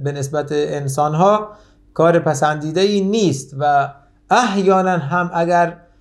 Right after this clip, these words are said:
بالفرض ما در زندگیمون همچی چیزی داشته باشیم باید حلش بکنیم. نباید دیدن یک شخص حال ما رو بد بکنه. ما نباید عقده یک شخص رو در دلمون همینجور سالیان سال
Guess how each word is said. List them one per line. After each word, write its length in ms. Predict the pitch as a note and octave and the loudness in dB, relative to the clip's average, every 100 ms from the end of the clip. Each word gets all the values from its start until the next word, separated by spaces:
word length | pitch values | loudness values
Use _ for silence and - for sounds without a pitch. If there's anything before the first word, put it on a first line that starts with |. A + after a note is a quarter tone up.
| _ _ - F#3 D3+ D3+ | _ _ -18 -14 -6 -2
بالفرض 420 | E3+ E3 F3 E3 | 0 2 2 2
ما 160 | F3+ | 2
در 220 | F3 F3 D#3+ | 2 2 2
زندگیمون 560 | E3+ E3+ E3+ F3 F3 | 0 0 -2 -2 -2
همچی 360 | D#3+ F3 E3 E3 | -2 -2 -4 -6
چیزی 320 | F#3 A#3 G#3 | -4 -2 0
داشته 360 | E3+ E3 - E3+ | 2 2 0 2
باشیم 540 | E3+ E3+ B3+ C4+ F3+ | 2 0 -4 -4 -2
باید 360 | E3 E3+ A#3 G3 | 2 4 2 0
حلش 480 | G3 G3 F3 C3+ | 2 2 2 0
بکنیم. 520 | C3 A#2+ A#2+ A2+ G#2 - _ _ _ _ | -4 -8 -10 -12 -16 -20 _ _ _ _
نباید 540 | G#3+ C#4 G#3 F3+ E3+ C3+ - _ _ _ _ D3+ B2+ | 0 2 4 4 4 0 -8 _ _ _ _ -10 -4
دیدن 460 | F3+ F#3 F3+ A3+ | -2 0 2 4
یک 300 | G3+ G3+ A3+ | 2 2 0
شخص 480 | - G#3 G3 - - | -2 -2 -2 -2 -10
حال 340 | - F3+ F#3 F3 | -2 0 2 0
ما 160 | F3 | 0
رو 120 | E3 | -2
بد 260 | D#3 D#3 C#3 | 0 -2 -2
بکنه. 440 | C3 C3 A#2+ A#2 - _ _ _ | -6 -8 -12 -14 -18 _ _ _
ما 240 | D3 G#3 A#3+ | -4 0 0
نباید 640 | G#3+ B3+ A#3 G#3 F#3+ D#3+ | 0 2 2 2 0 0
عقده 540 | C#3 G3 E3 F3+ F3 | 2 2 2 0 0
یک 400 | B3+ A3+ G3+ G3+ | 0 -2 -2 -2
شخص 320 | - G3 F#3+ F#3 | -2 -4 -4 -8
رو 120 | F3+ | -4
در 200 | F3 E3+ | -2 0
دلمون 420 | F3+ G3+ G3+ F#3 | -2 -4 -4 -4
همینجور 560 | E3+ G3 G3+ F#3+ G#3 G#3 | -4 -6 -6 -6 -6 -6
سالیان 720 | - F3+ F3+ F#3 G3 G3 F#3 | -4 -2 0 0 0 -2 -4
سال 340 | F#3+ G3 G3 | 0 0 0